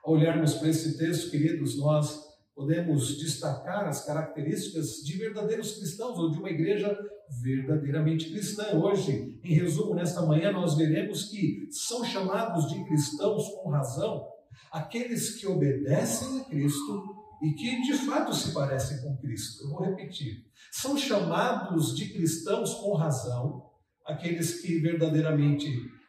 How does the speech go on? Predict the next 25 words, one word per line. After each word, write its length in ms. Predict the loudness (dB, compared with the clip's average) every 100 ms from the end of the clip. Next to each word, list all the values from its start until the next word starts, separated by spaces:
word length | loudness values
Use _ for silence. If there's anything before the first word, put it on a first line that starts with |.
| -2
obedecem 760 | 4 6 6 6 4 4 2
a 100 | 2
Cristo 480 | -2 -4 -4 -6 -6
e 80 | -4
se 220 | -2 -2
parecem 540 | -2 0 0 -2 -6 -8
com 200 | -10 -10
Cristo. 300 | -12 -10 -6
Nós 160 | -4
vamos 240 | -4 -4 0
ver 180 | 2 2
isso 220 | 0 0
em 60 |
três 300 | 0 0 -2 -4
partes. 360 | -4 -4 -6 -12 -18 -12
A 60 | -8
primeira 480 | -2 -2 2 2 4
delas 400 | 4 2 2 2
é 140 | 2
chamados 520 | 2 2 2 2 0
de 60 | -4
cristãos 540 | -2 0 0 -2 -2 -2
com 160 | -2
razão, 640 | 0 -2 0 0 0 -2 -10 -20 _
pois 640 | -2 2 4 2 -2 -8